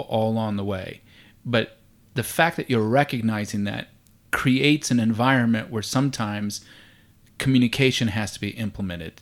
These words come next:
and you're, you were willing to at least say, "This is important." And I think that's part of the innovation on your side, is that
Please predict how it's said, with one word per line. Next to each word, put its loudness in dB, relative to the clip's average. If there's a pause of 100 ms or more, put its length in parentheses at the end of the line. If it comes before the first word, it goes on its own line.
and 0
you're, 4
you 6
were 6
willing 4
to -4
at -2
least 0
say, -2
"This -4
is -2
important." -2 (420)
And 0
I 2
think 0
that's 0
part 2
of 0
the -2
innovation -2 (300)
on -4
your 2
side, -6
is -6
that -4